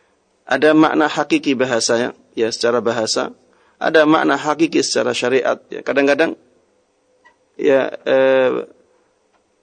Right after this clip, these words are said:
ada dua kemungkinan itu. Maka apabila kata-kata tersebut, ya,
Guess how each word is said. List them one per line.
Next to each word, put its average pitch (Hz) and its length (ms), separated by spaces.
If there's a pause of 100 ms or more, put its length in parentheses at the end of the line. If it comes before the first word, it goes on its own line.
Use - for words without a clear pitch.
(200)
ada 175 180
dua 165 220
kemungkinan 143 480
itu. 117 320 (1200)
Maka 139 400
apabila 143 640
kata-kata 135 480
tersebut, 117 580 (300)
ya, 117 240